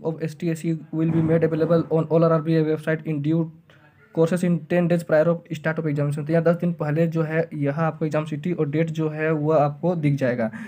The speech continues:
और यहाँ पे downloading of e-collector will start four days prior to सीबीटी date mentioned in exam city and date intimation link। तो यहाँ पे जो अभी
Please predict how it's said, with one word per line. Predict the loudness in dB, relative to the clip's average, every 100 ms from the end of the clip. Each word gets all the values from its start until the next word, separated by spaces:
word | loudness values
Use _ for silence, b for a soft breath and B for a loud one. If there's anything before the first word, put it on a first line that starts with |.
| B B
और | 4 4
यहाँ | 4
पे | 2
downloading | 2 2 2 0
of | -2
e-collector | -4 -2 -2 0 0
will | 0
start | 0 0 0 -4 -10 -14
four | 0 2
days | 2 0
prior | 4 4 2
to | -2 -6
सीबीटी | -4 -4 -2 -2
date | 0 -2 2 2 2
mentioned | 0 -2 -2 -2 -2
in | -4
exam | -2 -4
city | -6 -8
and | -4 -2
date | -2 -2 -12 _ b b b _ _ 0
intimation | 2 2 -2 0 0 0 0
link। | 0 -2 -16 -2
तो | 2
यहाँ | 2
पे |
जो | 4 2
अभी | 4 0